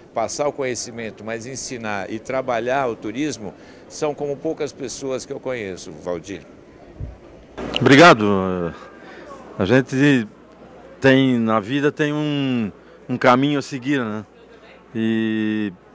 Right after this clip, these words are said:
Speaker 2: provavelmente me designaram para que eu pudesse, junto com Santa Catarina e com os parceiros do Estado, fazer esse trabalho. É isso que eu posso dizer. E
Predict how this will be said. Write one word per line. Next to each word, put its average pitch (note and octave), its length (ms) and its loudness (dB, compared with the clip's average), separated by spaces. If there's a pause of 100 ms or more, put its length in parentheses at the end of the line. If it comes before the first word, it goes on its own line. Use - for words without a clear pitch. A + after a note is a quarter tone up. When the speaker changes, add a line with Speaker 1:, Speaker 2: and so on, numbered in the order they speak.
(220)
Speaker 2:
provavelmente B2+ 640 2
me C3+ 380 0 (380)
designaram C#3+ 840 4
para A2+ 320 2
que B2+ 140 -8
eu B2 340 0 (520)
pudesse, C#3+ 440 0
junto B2 360 -4
com A#2 520 -2 (800)
Santa A#2+ 300 4
Catarina A#2 460 2
e A2+ 40 -8
com - 80 -12
os - 100 -12
parceiros A2 500 0
do G#2 160 -10
Estado, B2+ 500 0 (380)
fazer C#3 240 2
esse C#3 100 -2
trabalho. D#3 400 0
É G2 40 -2
isso G2+ 120 -10
que C#3+ 60 -4
eu A2+ 40 0
posso B2+ 220 0
dizer. D#3 300 -2 (640)
E A#2 200 -2